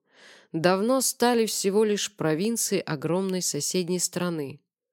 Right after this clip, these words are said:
занимающей почти всю территорию Каверны. Но что-то не давало ему покоя,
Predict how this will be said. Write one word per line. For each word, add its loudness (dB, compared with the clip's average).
занимающей 0
почти -4
всю -4
территорию -4
Каверны. -4
Но 2
что-то 2
не 4
давало 4
ему 2
покоя, -2